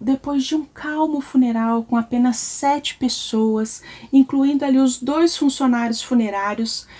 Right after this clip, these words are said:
a jovem senhora Sophia Miller, aos oitenta e cinco anos,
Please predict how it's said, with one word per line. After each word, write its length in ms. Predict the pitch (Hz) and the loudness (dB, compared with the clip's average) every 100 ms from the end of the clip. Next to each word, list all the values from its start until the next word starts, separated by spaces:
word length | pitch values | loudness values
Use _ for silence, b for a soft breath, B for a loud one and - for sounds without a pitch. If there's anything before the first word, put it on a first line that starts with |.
| B B | B B
a 120 | 311 | -4
jovem 480 | 285 320 320 311 277 | 0 2 2 2 -2
senhora 440 | 277 254 247 247 | 2 2 4 0
Sophia 520 | - 262 - - 262 | 2 0 0 -4 0
Miller, 440 | 233 214 214 226 226 B B | 2 0 -2 -4 -6 B B
aos 240 | 233 226 247 | -4 0 2
oitenta 400 | 233 254 277 269 | 0 2 0 0
e 60 | |
cinco 340 | 254 240 226 220 | 0 0 -2 -4
anos, 400 | 214 220 - | -4 -4 -6